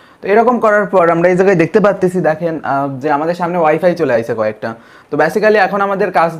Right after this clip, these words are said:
যেটা সেটা হলো যে ওয়াইফাইটার উপর আমরা অ্যাটাক করব, সেটাকে আমরা এই জায়গা থেকে ক্লিক করে নিব, ঠিক আছে? এবং তারপর এই জায়গা থেকে স্টেশন অ্যাড করব। তো basically এই জায়গায় আমরা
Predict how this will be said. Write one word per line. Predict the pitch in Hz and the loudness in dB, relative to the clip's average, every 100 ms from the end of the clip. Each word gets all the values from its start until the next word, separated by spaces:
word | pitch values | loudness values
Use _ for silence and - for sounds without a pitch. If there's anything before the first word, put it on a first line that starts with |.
| 160 | -6
যেটা | 185 175 | -4 -4
সেটা | 175 175 | -2 0
হলো | 185 180 | 0 2
যে | 156 | 2
ওয়াইফাইটার | 160 160 185 190 | 2 2 0 0
উপর | 190 190 185 | -2 -2 0
আমরা | 180 | 0
অ্যাটাক | 143 - - | 0 -2 -4
করব, | 143 127 147 - - _ | -4 -2 -4 -8 -20 _
সেটাকে | - 185 208 | -4 -2 0
আমরা | 196 | 0
এই | 202 | 0
জায়গা | 180 190 | 0 -2
থেকে | 185 202 | 0 0
ক্লিক | 196 196 185 170 | 0 -4 -2 0
করে | 120 | 0
নিব, | 110 117 | -2 -4
ঠিক | 202 | -2
আছে? | 214 135 110 _ _ _ _ _ - - - | -4 -4 -12 _ _ _ _ _ -20 -8 -4
এবং | 190 208 | -2 0
তারপর | 190 185 214 | 0 0 0
এই | 185 | 0
জায়গা | 185 | 0
থেকে | 185 190 190 | 0 -2 -4
স্টেশন | 180 175 190 175 | -4 -6 -6 -6
অ্যাড | 131 - | -6 -6
করব। | 120 120 | -6 -4
তো | 156 151 | -4 0
basically | 143 - 185 190 | -2 -2 -4 -2
এই | 196 | -2
জায়গায় | 175 165 170 165 156 | -4 -2 0 0 -2
আমরা | - 147 151 | -6 -6 -4